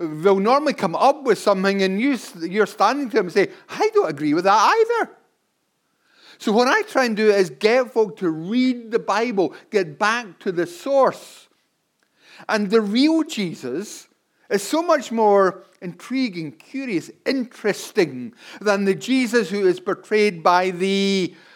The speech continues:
kind of official church in Britain today. And so many people, when they engage with Jesus, they find him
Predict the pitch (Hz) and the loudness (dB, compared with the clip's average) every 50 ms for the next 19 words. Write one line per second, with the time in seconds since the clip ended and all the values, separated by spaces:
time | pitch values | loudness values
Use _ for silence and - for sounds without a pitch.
0 | _ _ - - 220 190 190 180 - - - 202 175 - - - - 240 220 - | _ _ -4 -2 0 0 0 -2 -2 -2 -2 -2 -2 -2 -4 -8 0 0 0 0
1 | - - 220 208 196 202 190 196 - - - 233 233 208 - - - _ - - | 0 0 2 2 2 2 -2 -6 -12 -10 -4 0 0 0 -2 -4 -12 _ -16 -14
2 | - - - 196 175 165 143 151 165 165 - - 156 147 139 127 - 147 123 120 | -12 -8 -6 -6 -6 -6 -6 -2 -2 -2 -2 -4 -10 -14 -14 -14 -14 -14 -10 -10
3 | 127 117 110 104 92 - _ _ _ _ _ _ _ _ _ _ _ _ _ _ | -10 -10 -10 -12 -16 -20 _ _ _ _ _ _ _ _ _ _ _ _ _ _
4 | _ _ _ _ - - - - - 214 196 - - 240 220 202 170 170 175 190 | _ _ _ _ -20 -20 -14 -6 -6 -4 -4 0 4 4 4 4 4 0 -2 -2
5 | 226 269 330 440 427 - - - 269 185 - 214 202 185 190 - 196 196 190 190 | -2 -2 -2 -4 -8 -8 -4 -6 -4 -2 2 0 0 0 2 0 0 0 0 0
6 | 190 185 185 180 175 156 180 180 175 160 147 180 202 247 294 285 294 - 269 247 | 2 4 4 4 2 0 -2 -4 -4 -6 0 2 2 4 2 0 -6 -6 -4 -4
7 | 190 143 127 - - 240 277 277 262 202 208 208 202 196 185 165 - - - - | -4 -4 -4 -8 -4 -2 -2 -2 -2 0 2 2 4 4 2 0 -4 -12 -14 -16
8 | - - - _ _ _ _ _ _ _ _ _ _ _ _ _ _ _ _ _ | -18 -20 -20 _ _ _ _ _ _ _ _ _ _ _ _ _ _ _ _ _
9 | _ _ _ _ _ _ _ _ _ _ - 170 185 185 185 - - 269 269 277 | _ _ _ _ _ _ _ _ _ _ -2 -2 -2 -2 -2 -6 -8 -6 -6 -4
10 | 269 233 190 202 208 190 185 | -6 -6 -4 -4 -4 -4 -4